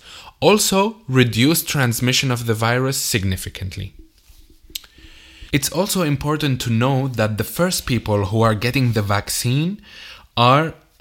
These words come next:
residents in a care home for older adults and their carers. Then we have everyone aged eighty and over, as well as frontline health and social care workers. Then we have people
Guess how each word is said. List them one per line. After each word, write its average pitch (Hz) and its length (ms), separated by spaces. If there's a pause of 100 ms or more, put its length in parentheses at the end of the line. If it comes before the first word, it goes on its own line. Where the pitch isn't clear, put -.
(140)
residents 160 680
in 120 180
a 110 80
care 131 320
home 131 340
for - 280
older 113 340
adults 104 560
and 104 140
their 90 160
carers. 135 680 (680)
Then 113 440
we 107 80
have 104 420
everyone 117 580
aged 107 540
eighty 143 380
and 117 160
over, 110 580 (420)
as 113 180
well 120 200
as 117 180
frontline 123 720
health 127 440
and 135 180
social 110 440
care 101 260
workers. 101 640 (680)
Then 127 220
we 117 120
have 107 420
people 139 400